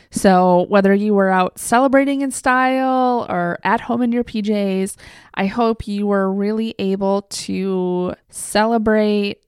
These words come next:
as I was setting my intentions for the new year and reflecting on what twenty twenty-two looked like for me and my family.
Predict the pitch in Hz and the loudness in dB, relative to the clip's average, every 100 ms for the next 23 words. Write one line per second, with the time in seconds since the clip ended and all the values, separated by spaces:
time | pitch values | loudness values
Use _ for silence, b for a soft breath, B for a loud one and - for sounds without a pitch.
0 | - 233 254 - - 220 220 214 214 202 | -4 2 2 0 -2 0 2 2 2 2
1 | 202 - 214 214 226 220 220 208 - 214 | 0 0 -2 2 2 2 2 -2 -2 -4
2 | - 220 202 - 208 208 196 190 196 202 | -2 -2 -2 -4 -4 -2 0 0 0 -2
3 | 180 214 277 311 - 190 196 196 - 196 | -4 0 0 -2 -2 0 2 0 -4 -6
4 | - 226 202 - 214 202 196 196 - 196 | -6 -6 -6 -4 -4 -2 -2 -4 -4 -4
5 | 190 190 190 190 B B B B - 220 | -2 -2 -2 -6 B B B B 0 2
6 | 262 - - 240 240 233 233 240 - - | 2 -2 -4 -2 0 0 -2 -4 -10 -6
7 | 233 220 - 247 233 226 208 202 - 254 | -2 -2 -2 -2 0 0 -2 -4 -4 -4
8 | 320 - - 220 214 208 214 220 208 202 | -4 -4 2 6 6 4 2 4 2 2
9 | 196 - 202 190 196 190 190 | -2 -4 -4 -4 -4 -4 -6